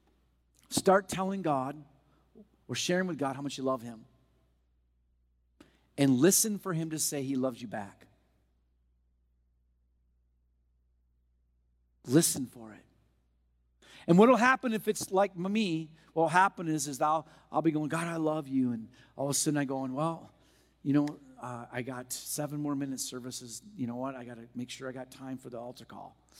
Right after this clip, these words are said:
Or, you know, or I'm in that prayer time and I'm in that worship music and,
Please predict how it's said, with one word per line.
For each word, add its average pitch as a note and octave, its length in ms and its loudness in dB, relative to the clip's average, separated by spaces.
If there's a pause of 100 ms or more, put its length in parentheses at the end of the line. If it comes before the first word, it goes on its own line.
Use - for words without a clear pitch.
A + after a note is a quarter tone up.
(420)
Or, D#3+ 360 8
you F3 140 -2
know, D#3+ 140 2
or D#3+ 380 0
I'm E3+ 160 6
in F#3+ 100 6
that G3 220 0
prayer G3 240 -2
time D#3 400 -8
and C3 140 0
I'm C#3 160 -4
in E3+ 160 -2
that F3 140 -2
worship D3+ 380 -6
music C3 440 -6
and, A#2 120 -12